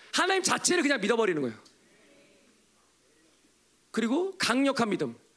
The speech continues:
강력한 믿음은 끈질긴 믿음, 인내하는 믿음으로 보죠. 이렇게 그, 그런, 그런 의미인데, 강력한 믿음의 돌파력이 있어서 믿음의 좌절이라는 거 없어요. 그 세 개를 합쳐서 하나님의 믿음이다, 그렇게 말씀을 해요.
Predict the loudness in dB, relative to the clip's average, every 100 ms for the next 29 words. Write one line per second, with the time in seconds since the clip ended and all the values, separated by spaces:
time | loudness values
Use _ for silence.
0 | -6 -2 0 2 0 0 0 -2 -2 0
1 | 0 0 0 0 -2 -2 -2 -2 -2 -2
2 | -2 -6 -8 -8 -6 -6 -4 -4 -2 -2
3 | -2 -2 -2 -2 0 -2 -4 -14 _ _
4 | _ _ _ _ -20 -20 -20 -20 -6 -2
5 | 0 0 0 0 -2 0 -2 -2 0 0
6 | 0 0 -2 0 -2 -4 -10 -20 -20 -6
7 | -2 0 0 0 0 0 0 0 0 -4
8 | -6 -12 -20 -20 _ _ _ -20 -20 _
9 | _ _ _ _ _ _ -4 -2 0 0
10 | 0 0 -2 -2 -2 -6 -6 -4 -2 -2
11 | -4 -4 -2 -2 -4 -6 -12 -12 -10 -10
12 | -10